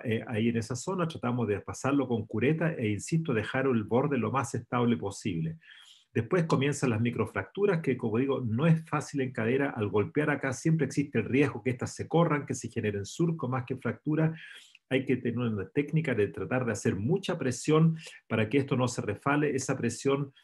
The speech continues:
se puede compensar, eh, para que no dañe la cabeza. Se pone ahí una hemicánula para proteger la cabeza. Hay distintos ángulos, distintas formas para ojalá llegar lo más verticales posible a la superficie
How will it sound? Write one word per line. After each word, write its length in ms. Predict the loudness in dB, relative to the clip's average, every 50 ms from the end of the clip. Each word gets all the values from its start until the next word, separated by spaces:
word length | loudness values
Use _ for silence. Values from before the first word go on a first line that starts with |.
| _ _ _ _ -10
se 180 | -2 0 0
puede 220 | 2 4 4 4 4
compensar, 800 | 4 0 0 2 2 2 2 2 0 0 2 2 2 0 -2 -2
eh, 280 | 0 0 2 0 0 -2
para 200 | -2 -2 -2 0
que 100 | -2 -2
no 140 | 0 2 2
dañe 240 | 2 2 2 2 2
la 140 | 0 0 0
cabeza. 360 | 0 2 2 2 2 0 -4
Se 180 | -4 -4 -4
pone 280 | -2 -2 -2 -2 0 0
ahí 160 | 0 0 2
una 180 | 2 2 2 2
hemicánula 560 | 2 0 0 0 0 0 0 2 0 0 0
para 200 | 0 -2 -4 -4
proteger 400 | -6 -8 -8 -8 -6 0 2 4
la 160 | 4 4 4
cabeza. 480 | 2 2 6 6 6 4 4 -2 -2 0
Hay 120 | 2 0 2
distintos 520 | 2 0 0 0 0 2 2 0 -2 0
ángulos, 380 | 0 0 2 4 2 2 2 2
distintas 500 | 0 -2 -4 -4 -6 -4 -2 -4 -4 0
formas 380 | 0 0 0 2 0 -2 -4 -2
para 260 | -2 0 0 0 -2 -4
ojalá 440 | -8 -10 -8 -4 -2 0 0 2 2
llegar 420 | 2 2 2 2 2 0 0 -4 _ _ _ _ _ _ -6
lo 160 | -2 0 2
más 200 | 2 2 2 4
verticales 640 | 2 2 2 2 -2 -6 -2 0 2 4 4 2 2
posible 460 | 0 -2 -6 -6 -2 0 0 2 2 2
a 40 |
la 80 | 2 2
superficie 880 | 0 -2 -4 -2 -2 -4 -4 -2 2 2 2 2 4 4 4 4 4